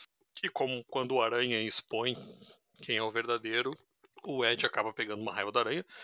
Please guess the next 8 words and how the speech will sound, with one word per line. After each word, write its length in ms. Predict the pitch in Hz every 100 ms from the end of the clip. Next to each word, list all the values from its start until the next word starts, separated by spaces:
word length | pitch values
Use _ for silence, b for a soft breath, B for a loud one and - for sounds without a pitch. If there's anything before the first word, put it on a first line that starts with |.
| B B B
ele 160 | 117 110
vai 180 | 107 107
se 120 | -
suicidar, 580 | - 113 123 120 131 156
vai 200 | 117 110
pra 100 | 117
uma 160 | 110
igreja, 640 | 110 107 107 120 123 139